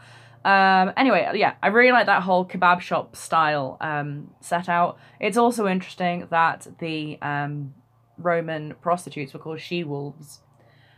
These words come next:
I think linking into the whole Romulus and Rema thing as a sign of respect, because they were these kick-ass women, um, who, you know, were giving pleasure and all, and taking pleasure and all the rest of it, rather than,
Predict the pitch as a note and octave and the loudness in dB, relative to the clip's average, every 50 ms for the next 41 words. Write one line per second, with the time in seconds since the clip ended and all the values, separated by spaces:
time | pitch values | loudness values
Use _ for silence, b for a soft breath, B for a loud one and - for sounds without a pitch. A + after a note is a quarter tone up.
0 | b b b - G3 F#3+ D3+ E3+ F3 E3+ F3 - F3 E3+ D#3+ D#3 D#3 D3 - C#3+ | b b b -6 -6 -4 -4 -4 -6 -8 -8 -10 -12 -12 -12 -12 -12 -12 -12 -10
1 | C#3+ C#3+ C#3 C3+ D#3 D#3 C#3 C3+ C3+ C3+ C3+ - C#3+ C#3+ C#3+ D#3 D#3+ F3+ F#3+ G3 | -10 -10 -8 -8 -8 -8 -8 -8 -10 -10 -12 -12 -12 -10 -10 -8 -6 -6 -6 -6
2 | F#3+ - G3+ G3+ G#3+ A3 G#3 - - D#3 D3+ - - E3 D#3+ E3 D#3+ E3 D#3+ - | -6 -6 -6 -4 -4 -6 -8 -8 -8 -10 -8 -4 -4 -2 -2 -2 -4 -8 -10 -8
3 | - - A3 A#3+ F3+ - - _ _ - _ B B B B B B B - F#3 | -4 0 0 0 0 -2 -4 _ _ -20 _ B B B B B B B -8 -8
4 | E3+ C#3+ - F3 F3 E3+ E3 E3+ F3 F3 - - - G3 - F#3 F3+ F3+ - G3 | -6 -2 -2 -2 0 -2 -2 -6 -6 -10 -10 -12 -12 -8 -4 -4 -4 -2 -4 -6
5 | G3 F#3+ D#3+ D3+ D3 D#3 D#3 - - _ - D#3+ D#3 D3+ D3+ D3 D#3 E3+ E3+ - | -4 -4 -4 -6 -6 -8 -12 -14 -14 _ -8 -6 -4 -4 -4 -6 -8 -10 -14 -16
6 | - E3 E3+ D3+ D#3 D#3 D#3 D#3 D#3 D3+ - - _ _ _ _ _ - G3 F#3 | -16 -14 -12 -12 -10 -10 -10 -12 -12 -14 -16 -20 _ _ _ _ _ -12 -12 -12
7 | F#3 - _ - - F#3 F3+ E3+ D#3 D3+ D3+ D3 D3+ E3 E3 D#3+ D#3 D#3+ F3 E3+ | -12 -14 _ -12 -8 -6 -4 -4 -4 -6 -6 -6 -6 -6 -6 -6 -6 -8 -8 -8
8 | E3 D#3 - - E3+ E3+ F3 E3 F3 E3+ D#3+ D#3 D3+ D#3 D#3+ D#3+ - - D#3 D#3 | -8 -8 -4 -2 0 0 0 0 -2 -2 -2 -4 -6 -8 -10 -10 -10 -10 -12 -10
9 | D3 E3 E3 D#3+ E3+ E3 D3+ E3 D#3+ D#3+ D#3 D#3+ D#3 D#3 D#3 D#3+ D#3+ F3+ - - | -10 -12 -12 -12 -12 -12 -8 -6 -6 -6 -6 -6 -8 -4 -2 -2 -2 -2 -4 -6
10 | E3+ D#3 D3+ D3 - D#3 D#3 D#3+ D#3 D3+ D3 D#3 D3+ D3 D3 D3+ D3+ | -8 -6 -6 -6 -4 -2 -2 -2 -2 -4 -6 -4 -4 -4 -4 -6 -10